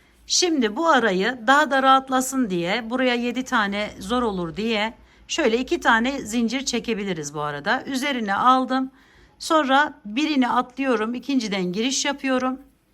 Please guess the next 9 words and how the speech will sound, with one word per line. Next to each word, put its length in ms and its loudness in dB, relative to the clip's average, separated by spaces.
Bir, 460 -2
ikili 300 -2
trabzan 440 2
yaptım. 680 0
Bir 220 -2
tane 500 -2
zincir. 460 2
Sonra 500 -2
tekrar 500 0